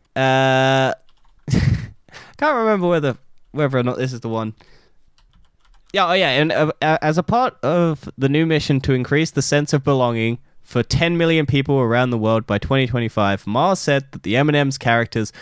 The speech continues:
who serve as a mascot of sorts for the brand would be receiving fresh new looks. The green M and M, previously seen in ads posing seductively and strutting her stuff in a white go-go boots, will now sport a pair of sneakers.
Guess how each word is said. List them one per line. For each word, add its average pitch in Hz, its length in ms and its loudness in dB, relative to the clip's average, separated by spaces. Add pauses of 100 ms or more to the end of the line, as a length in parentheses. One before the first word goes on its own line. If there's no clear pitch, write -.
(280)
who 110 120 -2
serve 127 340 0
as 120 140 0
a 107 60 -2
mascot 131 440 0
of 123 120 -2
sorts 117 280 0
for - 60 -10
the 104 80 -4
brand 107 380 0
would 107 100 -2
be 104 100 -2
receiving 117 440 0
fresh 156 320 -2
new 151 140 2
looks. 98 300 -4 (360)
The 107 80 -4
green 196 260 0
M 175 140 2
and 123 100 2
M, 113 240 2
previously 165 680 -2
seen 127 260 0
in 117 100 -2
ads 107 280 0
posing 135 340 0
seductively 127 680 0
and 113 100 0
strutting 170 400 0
her 151 140 2
stuff 143 400 -2
in 113 60 -2
a 98 60 0
white 131 360 -2
go-go 131 420 2
boots, 92 380 -6
will 98 100 -2
now 147 260 2
sport - 480 -2
a 92 60 -10
pair 123 320 0
of 95 80 -6
sneakers. 135 480 -2